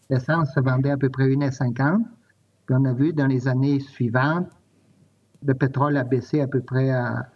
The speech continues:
en bas d'un dollar. Ok ? Mais, euh,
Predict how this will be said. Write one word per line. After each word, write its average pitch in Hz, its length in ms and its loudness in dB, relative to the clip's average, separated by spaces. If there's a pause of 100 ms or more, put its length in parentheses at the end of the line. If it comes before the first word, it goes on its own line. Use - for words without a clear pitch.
(120)
en 127 120 2
bas 131 140 2
d'un 131 180 2
dollar. 127 480 -2 (400)
Ok ? 139 200 -2 (920)
Mais, 139 280 2
euh, 131 320 0